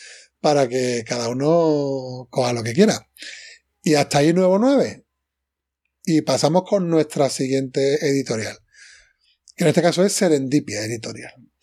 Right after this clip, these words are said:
A ver, Michael, defíneme Serendipia,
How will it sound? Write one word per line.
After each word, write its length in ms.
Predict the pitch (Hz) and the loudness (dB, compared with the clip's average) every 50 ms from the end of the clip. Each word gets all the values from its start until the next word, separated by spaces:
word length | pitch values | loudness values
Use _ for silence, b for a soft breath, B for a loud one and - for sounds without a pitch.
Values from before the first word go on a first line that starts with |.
| - B B B B B B _ _ _ _ - | -14 B B B B B B _ _ _ _ -2
A 140 | - 151 139 | 2 4 4
ver, 220 | 147 147 127 101 - - _ _ _ - | 4 4 2 0 -6 -16 _ _ _ -6
Michael, 500 | 160 143 143 143 127 - 120 104 - - - - - - _ _ _ _ _ _ _ - - - | -2 0 0 0 -2 -4 -12 -14 -12 -10 -12 -12 -12 -12 _ _ _ _ _ _ _ -20 -18 -6
defíneme 600 | - 139 143 135 - - 185 175 175 165 160 139 | -2 0 2 2 2 2 2 2 4 4 2 2
Serendipia, 640 | - - 151 127 120 110 101 101 107 - - - | 0 0 0 0 0 -2 -6 -8 -12 -16 -18 -20